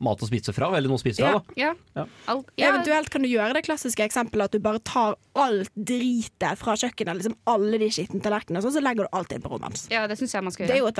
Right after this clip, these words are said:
Speaker 2: veldig bra sånn, folk gjør jo det, og det pleier å funke.
Speaker 3: Alternativt kan du finne ut, eh, eh, hacke historikken hans, finne ut om han er, har noen rare greier, blackmaile han.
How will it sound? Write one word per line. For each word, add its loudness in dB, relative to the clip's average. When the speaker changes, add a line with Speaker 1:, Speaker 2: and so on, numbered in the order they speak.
Speaker 2:
veldig -2
bra 0
sånn, -6
folk -4
gjør 0
jo -6
det, -4
og -4
det -4
pleier -4
å -14
funke. -6
Speaker 3:
Alternativt -4
kan -2
du -4
finne -2
ut, -4
eh, 2
eh, 2
hacke -4
historikken -8
hans, -4
finne -2
ut -8
om -2
han -2
er, -2
har -4
noen -4
rare -4
greier, -4
blackmaile -6
han. -2